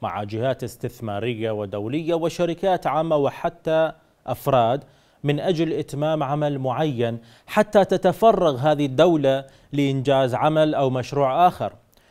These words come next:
وتعدد المشاريع هو أول خطوة نحو التقدم، لكن بشريطة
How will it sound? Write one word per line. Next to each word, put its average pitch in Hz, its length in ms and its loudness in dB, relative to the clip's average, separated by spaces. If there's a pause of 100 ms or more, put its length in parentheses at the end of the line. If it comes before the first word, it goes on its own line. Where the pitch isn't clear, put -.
(160)
وتعدد 185 600 4
المشاريع 135 680 0
هو 165 200 2
أول 220 340 4
خطوة 147 520 0 (340)
نحو 135 260 -2
التقدم، 101 640 -6
لكن 135 460 0 (360)
بشريطة 117 680 -6